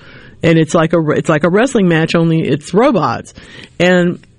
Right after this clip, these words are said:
it's a fascinating world because some things work better than others, and some people have, you know, great championships and whatnot.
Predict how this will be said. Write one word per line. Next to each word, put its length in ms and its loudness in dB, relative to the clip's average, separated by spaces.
it's 260 0
a 60 0
fascinating 800 0
world 320 2
because 480 -2
some 240 2
things 260 0
work 240 0
better 220 2
than 160 0
others, 500 0
and 500 -2
some 220 0
people 320 0
have, 380 0
you 260 0
know, 140 2
great 260 0
championships 680 0
and 120 2
whatnot. 520 0